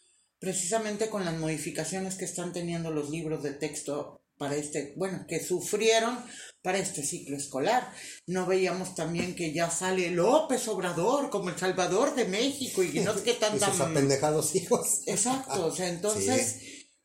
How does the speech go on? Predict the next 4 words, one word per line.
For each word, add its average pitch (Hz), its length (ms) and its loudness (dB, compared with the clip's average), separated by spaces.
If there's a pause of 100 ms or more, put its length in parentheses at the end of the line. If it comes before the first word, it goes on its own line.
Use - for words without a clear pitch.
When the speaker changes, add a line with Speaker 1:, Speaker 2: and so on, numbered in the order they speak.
(160)
Speaker 1:
si 180 1080 -2 (1800)
no 240 280 2
es 285 140 4
si - 760 -2